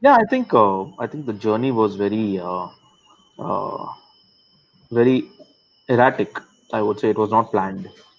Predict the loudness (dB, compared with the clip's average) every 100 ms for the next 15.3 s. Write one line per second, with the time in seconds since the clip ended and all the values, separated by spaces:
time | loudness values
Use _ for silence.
0 | _ _ -2 -2 0 0 -2 -6 4 6
1 | 8 8 6 4 2 2 0 -2 -6 -6
2 | -8 -8 -12 -14 -20 -20 _ _ -20 -4
3 | 0 4 4 4 2 4 6 4 6 4
4 | 4 2 2 2 0 2 0 2 0 0
5 | -4 -4 -4 -6 -6 -8 -8 -10 -10 -10
6 | -18 _ -4 -4 -4 -14 -2 4 4 4
7 | 4 6 4 4 4 6 4 2 -2 2
8 | 4 4 2 -2 -6 -2 0 2 0 -6
9 | _ _ -20 -8 -6 -2 -2 -2 0 2
10 | 2 2 0 2 0 -2 -2 -2 0 0
11 | -4 -12 -20 _ _ _ -20 -20 _ -2
12 | 2 2 4 2 2 0 0 2 2 2
13 | 0 0 0 -2 0 -2 -2 -2 -2 -2
14 | -8 -4 -2 -2 -4 -4 -4 -4 0 0
15 | 4 4 2